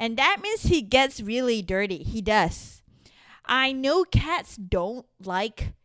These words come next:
baths, and I wasn't, I wasn't even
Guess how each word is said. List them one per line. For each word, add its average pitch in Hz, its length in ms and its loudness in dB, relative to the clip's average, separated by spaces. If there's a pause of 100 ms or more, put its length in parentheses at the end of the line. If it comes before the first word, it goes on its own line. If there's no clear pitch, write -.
(340)
baths, - 880 -6 (540)
and 220 580 -4
I 226 120 4
wasn't, 311 380 0 (260)
I 277 120 -2
wasn't 392 380 -4
even 427 180 -6